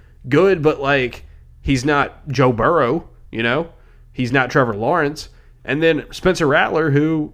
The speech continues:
is, you know, pretty good and, like, has the potential to be kinda like how Kyler was. But that's it. Like, so, like, people are trying to find it. And, you know, Bo, if he puts it all together, and maybe the, maybe the offensive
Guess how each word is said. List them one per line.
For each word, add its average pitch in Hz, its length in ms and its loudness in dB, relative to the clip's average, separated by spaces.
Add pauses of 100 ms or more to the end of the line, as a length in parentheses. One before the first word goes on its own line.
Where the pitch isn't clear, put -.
(100)
is, 131 640 -2 (1000)
you 127 120 -6
know, 127 280 -4 (720)
pretty 269 300 2
good 196 540 2
and, 131 520 -2
like, 127 180 -2
has 135 220 0
the 143 80 0
potential 147 400 -4
to - 20 -6
be 143 120 -4
kinda 147 180 -4
like 143 120 -6
how 147 120 -2
Kyler 190 340 -2
was. 107 320 -8 (800)
But 131 80 -8
that's 202 200 0
it. - 340 -2
Like, 120 200 -8 (440)
so, 131 240 0
like, 120 220 0
people 147 200 -4
are 143 40 -6
trying 156 180 -2
to 147 80 -2
find 165 260 -2
it. 131 120 0
And, 127 200 -2 (1160)
you 175 80 -2
know, 220 140 4
Bo, 185 400 4
if 208 120 6
he 208 100 0
puts 196 240 0
it 190 80 2
all 180 140 2
together, 165 480 2
and 147 160 0
maybe 165 220 2
the, 180 200 2
maybe 190 220 0
the 185 140 4
offensive 151 420 -4